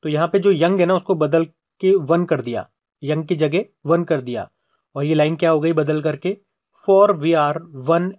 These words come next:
and free।" हिंदी में मैं आपको बताऊं तो पहले ये लाइन थी, अ, लाइन का मतलब था,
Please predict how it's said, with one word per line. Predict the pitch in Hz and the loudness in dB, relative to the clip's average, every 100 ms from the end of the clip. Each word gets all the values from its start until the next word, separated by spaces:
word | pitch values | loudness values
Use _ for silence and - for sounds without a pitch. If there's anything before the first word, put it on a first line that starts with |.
| - | -6
and | 151 | -4
free।" | 147 143 180 170 117 _ _ _ _ _ _ _ | -4 -4 0 0 0 _ _ _ _ _ _ _
हिंदी | 156 175 | 0 2
में | 175 | 2
मैं | 185 | 2
आपको | 170 - 175 | 0 0 0
बताऊं | 156 160 170 | 0 2 0
तो | 170 | 0
पहले | 160 151 | -2 0
ये | 165 165 | 0 0
लाइन | 147 147 160 | 0 -2 -4
थी, | 160 165 208 _ _ _ _ | -6 -6 -8 _ _ _ _
अ, | 143 | 0
लाइन | 147 156 | 0 0
का | 170 | 0
मतलब | 151 147 175 | -2 -2 -4
था, | - 165 214 | -2 -4 -4